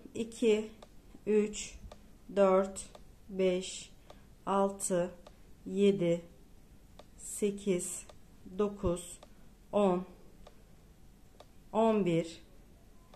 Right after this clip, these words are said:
on iki, on üç ilmeğimi ördüm. Bir ilmek yine bu taraftan örerek alıyorum. On dört ilmeğim oldu. Geriye döndüm. İlk ilmeğimi örmeden aldım.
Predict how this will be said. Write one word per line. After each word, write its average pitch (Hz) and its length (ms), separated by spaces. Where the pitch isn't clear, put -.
on 240 160
iki, 240 520
on 185 280
üç 214 260
ilmeğimi 170 580
ördüm. 226 680
Bir 285 140
ilmek 233 420
yine 208 200
bu 185 80
taraftan 175 560
örerek 185 440
alıyorum. 233 680
On 262 320
dört 240 300
ilmeğim 185 420
oldu. 165 540
Geriye 269 400
döndüm. 180 720
İlk 262 280
ilmeğimi 180 400
örmeden 208 500
aldım. 226 520